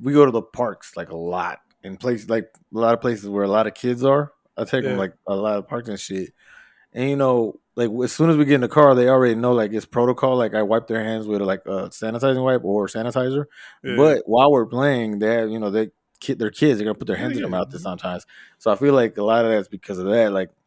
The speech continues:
Speaker 1: you know, we'll go out and just get some germs from wherever.
Speaker 2: And they're, see, but I, then that means they're, they're, they're gonna be conditioned to be in daycare. And I actually think it's probably gonna be a little bit more sanitary because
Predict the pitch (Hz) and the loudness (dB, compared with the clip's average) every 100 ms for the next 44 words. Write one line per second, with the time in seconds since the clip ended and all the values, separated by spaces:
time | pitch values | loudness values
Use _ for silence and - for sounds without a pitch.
0 | - 104 101 104 104 98 95 95 95 - | -10 -6 -2 0 -2 -2 -8 -10 -10 -12
1 | 90 101 101 95 - 190 131 95 107 90 | -10 -8 -8 -10 -12 -12 -4 0 0 0
2 | - 285 165 156 - 214 165 185 - 185 | -2 -2 -8 -16 -12 -8 -4 -4 -4 -8
3 | 180 196 165 165 147 147 175 320 _ _ | -6 -6 -4 -4 -6 -8 -8 -8 _ _
4 | _ 165 160 170 170 151 135 139 131 - | _ -12 -8 -6 -6 -8 -8 -6 -6 -8
5 | 123 110 123 117 123 107 117 135 - 160 | -14 -14 -14 -12 -12 -12 -10 -10 -6 -6
6 | 156 _ _ _ - 135 139 131 131 120 | -6 _ _ _ -10 -4 -4 -4 -8 -6
7 | 131 123 _ 139 139 135 123 123 110 120 | -8 -8 _ -2 -2 -4 -6 -8 -8 -6
8 | 143 143 131 143 135 139 135 - 143 139 | -4 -4 -6 -8 -6 -6 -6 -8 -10 -10
9 | 139 147 147 143 123 117 120 113 | -8 -6 -4 -6 -10 -10 -8 -8